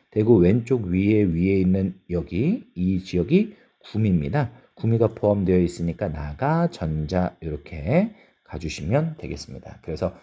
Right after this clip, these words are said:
정리해보자면 가가 섬유가 되는 거고요. 나가 전자가 되고요. 다가 기타 운송 장비다. 그럼 선지로 가볼게요. 이거는 누구에 대한 이야기냐면 지금 주어진 것 중에는 배, 자동차,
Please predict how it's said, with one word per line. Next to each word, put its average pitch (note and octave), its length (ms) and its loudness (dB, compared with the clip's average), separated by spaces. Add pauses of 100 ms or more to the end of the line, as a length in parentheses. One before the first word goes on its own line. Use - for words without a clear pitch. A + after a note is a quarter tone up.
(160)
정리해보자면 F2+ 960 -2
가가 A#2+ 600 -6
섬유가 C#3+ 400 -6
되는 D#2 220 -10
거고요. C#3 520 -8 (240)
나가 G2+ 640 -4
전자가 A#2 400 -6
되고요. C#3 540 -8 (200)
다가 C#3 420 -4
기타 - 280 -6
운송 D#2+ 260 -4
장비다. - 460 -12 (260)
그럼 - 160 -6
선지로 E3+ 380 0
가볼게요. E2+ 580 -2 (300)
이거는 C3 500 4
누구에 G2 380 0
대한 G2 320 -2
이야기냐면 E2 680 -4
지금 F#2 300 -6
주어진 F2 340 0
것 E2+ 160 -4
중에는 E2+ 320 -4
배, D#2 480 -2
자동차, E2 560 -4